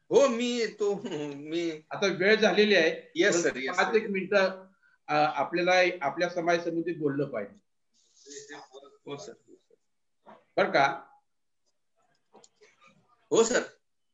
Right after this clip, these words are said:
Speaker 2: हा. आपला जो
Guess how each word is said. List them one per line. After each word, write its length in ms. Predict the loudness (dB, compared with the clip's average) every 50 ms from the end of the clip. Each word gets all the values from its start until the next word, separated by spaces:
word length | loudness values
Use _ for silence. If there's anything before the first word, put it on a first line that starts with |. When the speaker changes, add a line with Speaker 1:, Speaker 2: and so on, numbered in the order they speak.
| _ -2
Speaker 2:
हा. 320 | -2 -2 -2 -4 -8 -16 -20 _ _ _ _ _ _ _ _ _ _ _ _ _ _ _ _ _ _ _ _ _ _ _ _ _ _ -20 -20 _ _ _
आपला 320 | -4 -2 -2 2 4 4 4
जो 500 | 6 6 8 8 8 8 6 2 -2